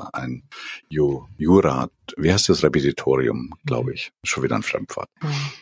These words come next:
Speaker 1: Ja, also
Speaker 2: Okay.
Speaker 1: Fachbegriffe.
Speaker 2: Ja, Fachbegriffe.
Speaker 1: Mhm. Hm,
Speaker 2: So, jetzt
Speaker 1: ja.
Speaker 2: haben wir ein paar Beispiele
Speaker 1: <laughs>
Speaker 2: genannt. Ich, ähm, bin ja schön in die Falle getappt, ähm, die du da aufgemacht hast.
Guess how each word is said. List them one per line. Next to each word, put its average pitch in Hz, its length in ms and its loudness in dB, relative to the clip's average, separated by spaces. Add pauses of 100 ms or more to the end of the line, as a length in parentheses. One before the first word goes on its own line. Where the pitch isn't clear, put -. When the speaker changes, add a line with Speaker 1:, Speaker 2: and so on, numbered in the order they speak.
(540)
Speaker 1:
Ja, 87 160 4
also 67 180 2
Speaker 2:
Okay. - 80 2
Speaker 1:
Fachbegriffe. 73 640 2
Speaker 2:
Ja, 143 180 -4
Fachbegriffe. - 560 -12
Speaker 1:
Mhm. 87 280 2 (160)
Hm, 254 180 8
Speaker 2:
So, 160 260 2
jetzt 190 140 6
Speaker 1:
ja. - 60 0
Speaker 2:
haben 202 100 6
wir 196 60 6
ein 175 60 4
paar 170 140 0
Beispiele 165 440 4
Speaker 1:
<laughs> - 0 -
Speaker 2:
genannt. 160 560 4 (760)
Ich, 170 340 -2
ähm, 151 240 2
bin 170 140 4
ja 139 140 2
schön 220 240 4
in 139 100 0
die 143 100 0
Falle 139 300 2
getappt, - 640 0
ähm, 240 580 2
die 196 80 0
du 208 100 4
da 185 160 4
aufgemacht 190 640 2
hast. 185 340 4